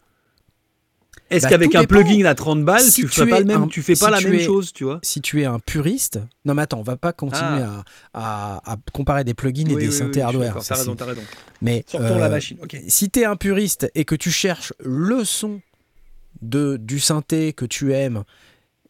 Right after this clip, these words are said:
Speaker 2: eh ben,
Speaker 1: Puriste
Speaker 2: si
Speaker 1: riche,
Speaker 2: t'achètes
Speaker 1: hein.
Speaker 2: un Behringer, ouais,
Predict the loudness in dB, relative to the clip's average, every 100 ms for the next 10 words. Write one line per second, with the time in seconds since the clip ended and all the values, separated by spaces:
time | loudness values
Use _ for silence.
0 | _ -6 0 2 4 4 6 6 4 0
1 | 0 0 0 0 -2 -4 -8 _ -18 -6
2 | -4 -4